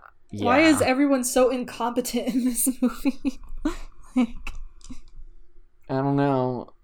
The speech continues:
Speaker 2: So eventually they get, we get to this one, like, final confrontation being like, "You won't get away with this." "I already have." <laughs> So,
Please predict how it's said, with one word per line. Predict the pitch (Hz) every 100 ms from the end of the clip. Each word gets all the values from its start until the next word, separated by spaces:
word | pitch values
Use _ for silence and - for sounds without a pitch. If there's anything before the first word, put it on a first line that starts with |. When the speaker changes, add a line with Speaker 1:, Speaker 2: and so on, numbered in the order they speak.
| 78 - _ -
Speaker 2:
So | - - 139 135 135 135 -
eventually | 135 127 135 135 - 127
they | 127 123
get, | - 117 110 - - - - - - - - - - 117
we | 135 135
get | 139 135
to | 147
this | 139 139 -
one, | 120 127 131 135
like, | 127 120 117 - - - -
final | - - - 143 143 139 143 139
confrontation | 135 139 131 120 127 117 123 120 117
being | 113 120 120 113
like, | 113 110 113 - - -
"You | 220 254 208
won't | 208 190
get | 208 214
away | 196 196 226 208
with | 180 170
this." | 156 117 - - - - -
"I | 117 104 - 101
already | 120 139 120 123 143 117 113
have." | 101 147 180 98 78 80 78 76 - -
<laughs> | 143 208 110 73 - - - 71 - - - -
So, | - - - 50 -